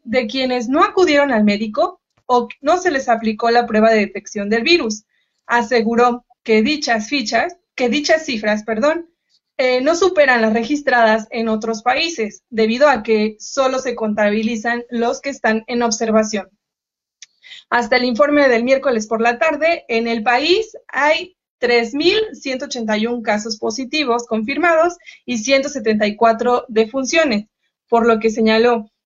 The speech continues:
que cada uno de los tres mil ciento ochenta y un casos representan a otras doce personas que no acudieron a consulta o cuyo médico no identificó los síntomas para aplicar una prueba.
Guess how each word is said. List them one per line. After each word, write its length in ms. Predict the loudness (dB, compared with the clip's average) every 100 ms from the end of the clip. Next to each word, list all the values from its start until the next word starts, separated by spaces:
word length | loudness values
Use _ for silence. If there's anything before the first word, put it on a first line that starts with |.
| _
que 160 | -2 2
cada 260 | 4 4 4
uno 180 | 2
de 120 | 2 2
los 200 | -2 -2
tres 220 | -2 0
mil 400 | 2 2 2 -6
ciento 340 | -10 -6 -4 -4
ochenta 320 | -6 -4 -2
y 100 | -2
un 140 | -2
casos 480 | 0 -2 -2 -6 -8 _ _ -4
representan 840 | 0 2 2 0 0 -2 -2 -4
a 160 | 2 4
otras 380 | 4 0 -8 -12 _
doce 380 | -2 2 2 2
personas 640 | 0 -4 -6 -4 -4 -4 -6
que 140 | -4
no 120 | -2 -2
acudieron 480 | -4 -4 -2 0
a 120 | -2 -2
consulta 680 | -2 -2 -6 0 0 0 -8 -20 _
o 160 | -2 0
cuyo 260 | -2 0
médico 540 | 2 0 -2 -2 -2 -2
no 220 | -4 -4
identificó 600 | -2 -4 -6 -8 -4 -2
los 200 | -2 -2
síntomas 580 | -4 -4 -4 -2 -2 -4 _
para 200 | 0 0
aplicar 560 | 0 -2 2 4 2 -2
una 300 | 2 2 2
prueba. 360 | 0 0 -2